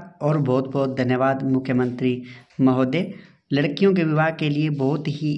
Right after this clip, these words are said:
एक अच्छी योजना आर्थिक सहायता सरकार द्वारा शुरू की गई है। लाभ, इस योजना के अंतर्गत किसी भी जाति या धर्म की अठारह वर्ष से अधिक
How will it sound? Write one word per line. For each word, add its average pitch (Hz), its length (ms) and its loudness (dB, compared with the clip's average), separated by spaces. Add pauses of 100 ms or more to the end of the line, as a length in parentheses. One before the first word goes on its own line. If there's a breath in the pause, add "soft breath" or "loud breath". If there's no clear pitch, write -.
(140)
एक 139 160 -6
अच्छी 151 260 -4
योजना 117 380 0 (260)
आर्थिक 147 420 -4
सहायता 117 480 -4 (600 loud breath)
सरकार 127 340 -2
द्वारा 123 260 0
शुरू 123 280 -4
की 120 160 -2
गई 123 220 -2
है। 151 180 -6 (520)
लाभ, 123 500 0 (140)
इस 262 240 4
योजना 170 440 2
के 165 200 -2
अंतर्गत 143 680 -4
किसी 208 300 2
भी 185 160 4
जाति 131 480 0 (200)
या 147 160 0
धर्म 139 360 2
की 120 160 -4 (440 loud breath)
अठारह 151 400 0
वर्ष 143 260 -2 (100)
से 151 140 0 (240)
अधिक 147 320 0